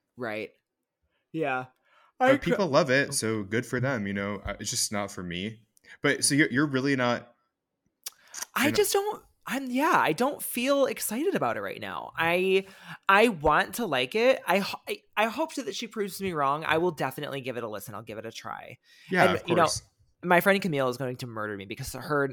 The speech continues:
Speaker 1: she is a Nicki stan. Like, her Nicki is my Madonna.
Speaker 2: She's a Barb.
Speaker 1: Yeah.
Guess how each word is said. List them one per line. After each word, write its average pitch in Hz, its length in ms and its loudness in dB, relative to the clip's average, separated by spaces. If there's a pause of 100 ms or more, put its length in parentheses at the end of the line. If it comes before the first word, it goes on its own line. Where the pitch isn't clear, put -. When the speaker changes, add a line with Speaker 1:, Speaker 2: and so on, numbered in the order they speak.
Speaker 1:
she 143 260 -2
is 127 220 0
a 131 140 -6
Nicki 123 340 -10
stan. 113 420 -4
Like, 123 260 -4
her 165 240 2
Nicki 147 340 -2
is 127 100 -2
my 120 180 -2
Madonna. 113 600 -4 (300)
Speaker 2:
She's - 160 -12
a 117 60 -6
Barb. 107 360 2 (560)
Speaker 1:
Yeah. 117 420 -2